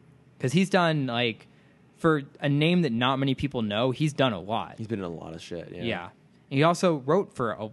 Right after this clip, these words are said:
Speaker 1: lot of stuff. Like,
Speaker 2: Mm-hmm.
Speaker 1: he was a very short time, very, very short-lived, but he was an S N L writer.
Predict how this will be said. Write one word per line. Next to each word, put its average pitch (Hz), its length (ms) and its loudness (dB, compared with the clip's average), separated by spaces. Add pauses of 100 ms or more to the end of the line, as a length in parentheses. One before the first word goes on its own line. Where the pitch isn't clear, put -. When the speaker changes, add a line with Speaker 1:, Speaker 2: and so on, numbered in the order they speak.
(120)
Speaker 1:
lot 117 400 0
of - 80 -12
stuff. 104 400 -4
Like, 120 180 -2
Speaker 2:
Mm-hmm. - 40 -4
Speaker 1:
he 175 100 2
was 160 120 0
a 147 120 2
very 123 440 0
short 113 260 -4
time, 101 420 -8 (200)
very, 139 220 0
very 139 220 2
short-lived, 131 800 -2
but 113 100 -6
he 135 100 -2
was 143 100 -2
an 139 60 -6
S 135 160 -6
N 156 60 -2
L 165 120 2
writer. 98 320 -6